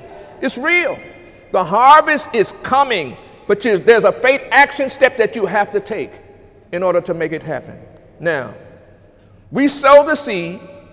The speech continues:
God produces the increase, then we reap the harvest.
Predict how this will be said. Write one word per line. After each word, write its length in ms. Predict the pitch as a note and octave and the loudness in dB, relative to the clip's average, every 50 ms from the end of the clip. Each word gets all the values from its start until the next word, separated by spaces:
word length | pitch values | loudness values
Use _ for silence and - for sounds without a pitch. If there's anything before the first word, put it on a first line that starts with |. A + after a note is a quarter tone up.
| - - - _ - - - - - - - A2+ A#2+ | -20 -20 -20 _ -20 -20 -20 -20 -20 -20 -16 -4 4
God 260 | F#3+ G#3+ A3+ A#3 - | 6 8 8 8 8
produces 500 | - C#4+ B3+ F3 A3+ C#4 C4+ C#4+ C#4+ A#3 | 6 4 -2 0 0 -2 -2 -2 -2 -4
the 140 | C#4 B3+ B3 | -4 -4 -4
increase, 540 | C4+ A#3+ - - G3+ F3+ F3 F#3+ - - - - - - - - - - | -4 -4 -4 -4 -4 -6 -6 -8 -12 -16 -20 -20 -20 -20 -20 -20 -14 -4
then 240 | C3 G#3 C4 B3+ B3+ | 0 0 2 2 2
we 100 | B3+ A#3+ | -2 -2
reap 280 | A3 A3 A#3 - - | -2 -2 -4 -4 0
the 100 | A3+ G3 | 0 0
harvest. 600 | F#3 G#3 G3 F3+ D#3+ B2 A#2+ A2 - - - - | 2 2 0 0 -2 -4 -6 -12 -16 -20 -20 -20